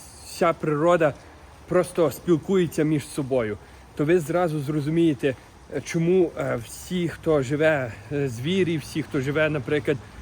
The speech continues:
в палатках, люди навіть, які люблять це, які не користуються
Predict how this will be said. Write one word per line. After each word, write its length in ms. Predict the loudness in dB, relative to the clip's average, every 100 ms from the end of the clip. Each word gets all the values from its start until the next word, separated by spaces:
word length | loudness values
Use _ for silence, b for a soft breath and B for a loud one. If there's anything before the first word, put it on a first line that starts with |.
| B -12
в 40 | 2
палатках, 800 | 4 6 4 2 0 0 0 -2
люди 400 | 0 2 4 4
навіть, 340 | 2 0 -2
які 240 | -4 -2
люблять 440 | 0 0 4 4 4
це, 180 | 2 2
які 260 | 0 -2
не 120 | -2
користуються 680 | -2 -2 -2 0 -2 2 0